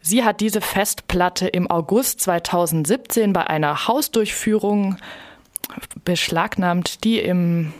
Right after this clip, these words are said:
Zuge des Verbots der Plattform Links unten in die Media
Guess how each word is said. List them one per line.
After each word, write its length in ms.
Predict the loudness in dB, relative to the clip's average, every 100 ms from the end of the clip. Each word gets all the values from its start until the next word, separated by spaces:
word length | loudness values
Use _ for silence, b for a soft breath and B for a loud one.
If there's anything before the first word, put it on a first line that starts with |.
| -6
Zuge 320 | -2 0 0
des 180 | 0 -2
Verbots 460 | -4 0 0 0
der 120 | -2 -4
Plattform 600 | -2 -2 -2 -2 0 2
Links 260 | 2 2
unten 380 | 0 -2 0 -2
in 180 | 0 0
die 100 | 2
Media 520 | 0 0 -2 -2 -2